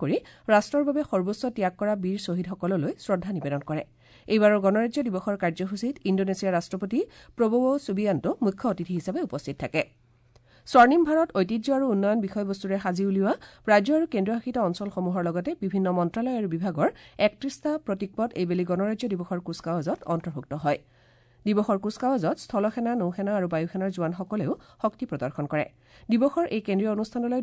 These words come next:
দহ হাজাৰ বিশিষ্ট ব্যক্তিক আমন্ত্ৰণ জনোৱা হৈছিল। ইয়াৰ ভিতৰত পঞ্চায়ত, হস্তশিল্পী, আশা আৰু অংগনবাড়ী কৰ্মী, খেতিয়ক আদিৰ লগতে বিভিন্ন ক্ষেত্ৰৰ ব্যক্তি আজি দিৱসৰ কাৰ্যসূচীত উপস্থিত থাকে। প্ৰধানমন্ত্ৰী নৰেন্দ্ৰ মোদীয়ে আজি গণৰাজ্য দিৱসৰ নতুন দিল্লীত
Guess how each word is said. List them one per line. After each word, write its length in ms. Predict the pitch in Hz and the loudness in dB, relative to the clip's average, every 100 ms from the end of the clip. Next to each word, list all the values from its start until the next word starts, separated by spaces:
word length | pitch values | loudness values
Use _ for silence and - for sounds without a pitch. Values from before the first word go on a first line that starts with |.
| 180 | 0
দহ 100 | 190 | -2
হাজাৰ 180 | 208 233 190 | -2 -4 -4
বিশিষ্ট 240 | - 190 185 175 | -6 -6 -4 -6
ব্যক্তিক 240 | 170 247 - | -6 -8 -4
আমন্ত্ৰণ 300 | 196 208 170 156 | -2 -2 -6 -4
জনোৱা 200 | 147 156 | -4 -2
হৈছিল। 240 | 151 165 - _ - - | -2 -4 -4 _ -20 -2
ইয়াৰ 120 | 196 196 | 0 2
ভিতৰত 220 | 208 208 180 | 0 -2 -2
পঞ্চায়ত, 440 | 170 175 196 202 - _ _ | -4 -2 -4 -4 -8 _ _
হস্তশিল্পী, 600 | 190 185 208 202 196 202 330 _ - 185 | -2 -2 -4 -6 -4 -4 -6 _ -2 -2
আশা 200 | 190 247 | 0 -2
আৰু 80 | 214 196 | 0 2
অংগনবাড়ী 360 | 170 185 185 190 | 2 0 0 0
কৰ্মী, 220 | 170 143 381 - | -2 0 -2 -4
খেতিয়ক 320 | 214 196 240 180 | -6 -2 -4 -2
আদিৰ 180 | 160 160 | -2 -2
লগতে 220 | 160 302 427 | -4 -8 -6
বিভিন্ন 220 | 220 196 196 | -4 -2 -2
ক্ষেত্ৰৰ 300 | 196 180 175 170 | -6 -4 -4 -2
ব্যক্তি 260 | 165 - - - - - | -4 -4 -6 -8 -12 -4
আজি 180 | 190 190 190 - _ | 0 0 -2 -12 _
দিৱসৰ 320 | 208 220 - 262 | 0 0 -2 -4
কাৰ্যসূচীত 440 | 151 151 165 185 311 | -6 -6 -6 -4 -6
উপস্থিত 280 | - 147 135 151 | -6 -8 -8 -8
থাকে। 180 | 135 139 - _ _ 233 | -4 -4 -6 _ _ 4
প্ৰধানমন্ত্ৰী 400 | 233 320 381 403 | 6 6 6 4
নৰেন্দ্ৰ 260 | 254 262 339 | 4 4 4
মোদীয়ে 220 | 349 170 523 330 | 4 2 0 0
আজি 120 | 214 226 | 0 2
গণৰাজ্য 340 | 226 277 285 302 | 4 2 0 -2
দিৱসৰ 280 | 240 233 269 | -2 -2 -2
নতুন 180 | 208 220 220 | -2 -2 -2
দিল্লীত 200 | 226 | -2